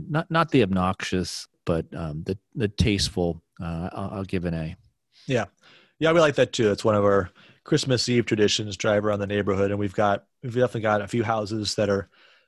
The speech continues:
Speaker 2: pretty into it. And, you know, it's kind of a mixed bag. Some of them do the kind of weird, uh, hybrid,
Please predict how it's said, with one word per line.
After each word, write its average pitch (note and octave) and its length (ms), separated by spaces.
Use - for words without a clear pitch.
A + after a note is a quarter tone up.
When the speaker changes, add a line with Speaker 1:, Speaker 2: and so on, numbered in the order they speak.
Speaker 2:
pretty G3 240
into C#3 220
it. F#3 160
And, D3+ 200
you B2 80
know, F#3+ 100
it's G3+ 120
kind B3+ 140
of G3 60
a - 20
mixed - 220
bag. B2+ 300
Some C#3+ 160
of C#3 80
them C3+ 220
do B2+ 220
the A#2 140
kind B2 220
of A2+ 120
weird, A#2+ 540
uh, A2 160
hybrid, B2 840